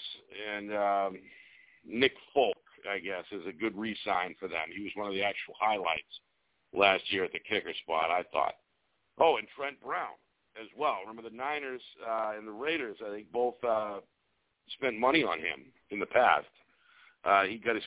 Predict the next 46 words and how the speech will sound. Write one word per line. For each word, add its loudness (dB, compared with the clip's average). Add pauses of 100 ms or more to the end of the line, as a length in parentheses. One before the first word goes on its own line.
feet -2
wet 4
up 2
here -2
originally. -4
He -10
comes -2
back, 4
uh, 0 (120)
via -2 (140)
trade 4
with -4
the -8
Raiders. 2 (880)
So 6
they've 4
been -2
busy. -8 (240)
They -10
needed -2
a, -2
a, -4
a -12
facelift, -2 (300)
so -2
to -4
speak, -2 (120)
on -4
a -6
number 4
of 4
areas. 0 (680)
Uh, 8
it 4 (100)
seems -2
like 6
they've 2
got 6
it. -2 (120)
And -8
then, -6
uh, -4
obviously -4
the -12
traditional -4
path, 4